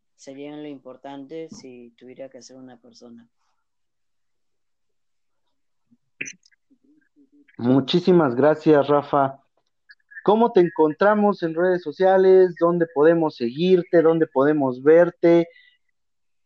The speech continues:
Speaker 2: Promociónate, dinos cómo te
Speaker 1: Ya,
Speaker 2: encontramos,
Speaker 1: bueno.
Speaker 2: por favor.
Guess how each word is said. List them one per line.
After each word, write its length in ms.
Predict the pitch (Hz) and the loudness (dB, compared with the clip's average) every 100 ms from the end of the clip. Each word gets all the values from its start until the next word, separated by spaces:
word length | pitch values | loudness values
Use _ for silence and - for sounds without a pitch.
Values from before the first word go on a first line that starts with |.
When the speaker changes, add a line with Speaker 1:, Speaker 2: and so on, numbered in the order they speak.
| _ | _
Speaker 2:
Promociónate, 1000 | 170 156 143 143 175 208 208 196 185 180 | -2 0 0 -2 0 2 2 0 0 0
dinos 760 | 151 156 254 233 208 196 190 - | 0 2 2 2 2 0 -2 -6
cómo 380 | - 196 185 180 | -2 0 0 -2
te 80 | 165 | -2
Speaker 1:
Ya, 60 | 139 | -2
Speaker 2:
encontramos, 680 | 135 135 135 160 165 143 | -4 -4 0 0 0 -4
Speaker 1:
bueno. 60 | 131 | -6
Speaker 2:
por 140 | 135 123 | -6 -2
favor. 420 | 131 139 147 | 0 2 0